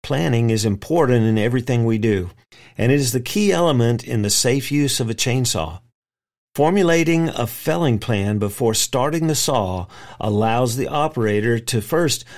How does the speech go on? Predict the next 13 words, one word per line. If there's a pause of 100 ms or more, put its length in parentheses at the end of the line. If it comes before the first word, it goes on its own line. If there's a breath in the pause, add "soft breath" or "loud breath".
(100)
evaluate
every
step
in
the
felling
plan. (540 loud breath)
Stop (200)
and
evaluate,
reevaluate
the
plan